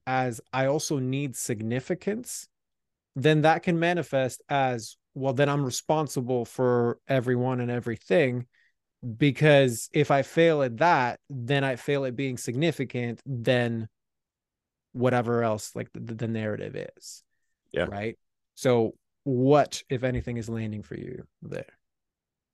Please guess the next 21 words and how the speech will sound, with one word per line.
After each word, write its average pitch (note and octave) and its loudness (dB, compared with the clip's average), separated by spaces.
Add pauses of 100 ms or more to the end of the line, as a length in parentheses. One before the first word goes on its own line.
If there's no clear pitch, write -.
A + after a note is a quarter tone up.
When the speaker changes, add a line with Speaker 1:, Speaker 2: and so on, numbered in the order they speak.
(140)
Speaker 2:
Um, F#2 2
<clears throat> - -4 (1400)
I F#2 0
would F#2 2
say F#2+ 4
you F#2 2
hit F#2+ 4
it. A2 4 (1400)
That F2+ 2 (720)
lands, F2+ -2
I've, E2+ -4 (1500)
hasn't F#2+ -2
been F2+ 4 (500)
thought F#2 2
of F2+ 4
and F2 0
put - 0 (100)
that E2+ 0
way F2 0
exactly. F2 -4 (480)
Um, E2 -4